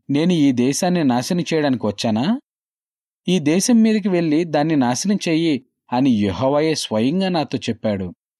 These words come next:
అప్పుడు ఎల్యాకీము, షబ్నా, యోవాహు రబ్షాకేతో ఇలా అన్నారు, "దయచేసి నీ సేవకులమైన మాతో అరామిక్ భాషలో మాట్లాడు.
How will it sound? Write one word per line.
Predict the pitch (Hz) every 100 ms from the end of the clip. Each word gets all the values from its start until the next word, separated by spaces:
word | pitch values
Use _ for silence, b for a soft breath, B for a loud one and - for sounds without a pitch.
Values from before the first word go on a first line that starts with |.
| _ _ _ _ _ _ _ _ _ -
అప్పుడు | 185 190
ఎల్యాకీము, | 120 151 196 208 175 175 220 -
షబ్నా, | - 127 127 151 151 180
యోవాహు | 120 117 131 156 139 127 185
రబ్షాకేతో | - 95 - 180 170 160 - 151
ఇలా | 123 117 156
అన్నారు, | 120 113 95 87 _ _ _ _ _ 92
"దయచేసి | 90 107 123 156 139 - 139
నీ | 110 110
సేవకులమైన | - 110 127 147 131 127 120
మాతో | 107 98 120 - 107 117 - _ _ _
అరామిక్ | 95 113 147 170 -
భాషలో | 127 131 143
మాట్లాడు. | 127 98 101 110 98 87